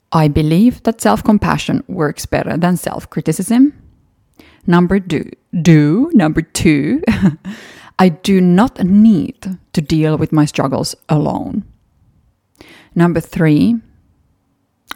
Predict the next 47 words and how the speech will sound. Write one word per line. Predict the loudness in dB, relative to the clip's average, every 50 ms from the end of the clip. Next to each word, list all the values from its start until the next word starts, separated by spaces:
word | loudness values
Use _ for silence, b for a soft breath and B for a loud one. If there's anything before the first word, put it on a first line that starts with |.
| -10 _
right | 0 0 0 2
now | 2 2 2 2 0 0 -4 -8 _ _
I | -2 -2
feel | -2 -4 -6 -6 -6
sad | -6 -6 -6 -6 -6 -6 -8 -10 -12 -18 _ _ _ _ _ _ B B B B B B B
and | 0 0 0
that's | 0 -2 -4 -2 -4
a | -4
signpost | -2 0 0 0 0 0 0 -2 -4 -4 -6 -6 -4
for | -2
me | 0 2 2 0 0 -2 -4 -6 -8 _ _ _ _ -6
that | -6 -4 -2
something | -2 -2 0 0 0 -2 -4 -4 -4 -4
I | -6
care | -6 -6 -6 -6 -4 -4
about | -4 -4 -4 -4 -4 -6 -8 -10 -8 _
is | -4 -4 -2
in | -2 -4 -4 -4
danger. | -4 -6 -6 -6 -4 -6 -6 -8 -10 -12 -14 -18 _ _ _ _ _ _ _ _ _ _ _ _ _ _ _ _ _ _ -2
Okay, | 2 2 2 0 0 -2 -10 _ _ _ _ _ _ _
halfway | -18 -6 -2 -2 -2 -2 -2 -2 -2 -2
there. | -2 -2 -4 -4 -4 -6 -8 -10 _ _ _ _ _ _ B B B B B B B B B B B B B B B _ _ _ -8
I | -6
have | -6 -6 -4 -4
to | -4
say, | -2 0 0 0 0 0 -2
I | -4 -4 -2 -2 -2
am | -2 -2 -2 -2 -2
very | -2 -2 0 0 0
proud | 0 2 4 4 6 6 4 2
of | 2 2
my | 4 4 4
time | 2 -2 -2 0 2 4 4
management | 4 4 2 0 0 0 0 0 0
skills | -4 -6 -6 -6 -6 -6
because | -8 -6 -6 -4 -2 -2
I | -2
said | -2 -2 -4 -4 -4 0
to | 2 2
myself, | 2 2 2 2 0 0 0 -2 0
"You're | 0 2
not | 4 4 4 4 4 2 0
gonna | -2 -2 -2
go | 0 2 4 6 6 6 4 4
over | 2 2 2 2 0 0
one | 0 0 0 2 2
minute | 0 0 -2 -4 -6 -10 -12